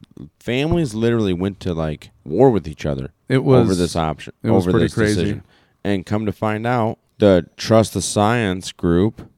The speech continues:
Speaker 1: the ones that were telling you trust the science, I'm not saying the people that follow that, the ones that were saying, "Trust us."
Speaker 2: They've been wrong <laughs> all along.
Speaker 1: Oops.
Speaker 2: <laughs> Not so much. Have you got an apology on any of it yet from anybody you know?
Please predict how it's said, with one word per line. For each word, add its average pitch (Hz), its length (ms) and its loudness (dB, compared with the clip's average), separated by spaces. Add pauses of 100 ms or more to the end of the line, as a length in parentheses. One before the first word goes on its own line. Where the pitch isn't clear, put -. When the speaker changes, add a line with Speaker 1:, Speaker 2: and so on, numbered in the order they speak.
(120)
Speaker 1:
the 90 80 0
ones 90 220 2
that 90 80 4
were 85 80 4
telling 110 360 0
you 85 100 0
trust 80 320 -2
the 69 60 -12
science, 71 420 -8
I'm 78 100 -8
not 69 160 -8
saying 80 180 -8
the 76 60 -8
people 73 220 -6
that 67 100 -10
follow 85 320 0
that, 65 220 -6 (200)
the - 280 -8
ones 80 320 -2
that 78 100 -4
were 76 320 -2 (540)
saying, 82 480 0
"Trust - 420 -4
us." - 260 -2 (460)
Speaker 2:
They've 127 200 -4
been 160 220 0
wrong 160 380 2
<laughs> - 0 -
all 165 500 2 (220)
along. 120 220 -4 (200)
Speaker 1:
Oops. - 540 -4 (440)
Speaker 2:
<laughs> 247 60 6 (1400)
Not 185 240 4
so 202 140 4
much. 202 200 4
Have 160 140 0
you 165 80 2
got 175 140 4
an 156 80 2
apology 151 640 2
on 160 140 2
any 165 240 0
of 165 100 0
it 160 100 -2
yet 160 240 -4
from 156 140 -6
anybody 160 380 0
you 160 80 -2
know? 160 240 -2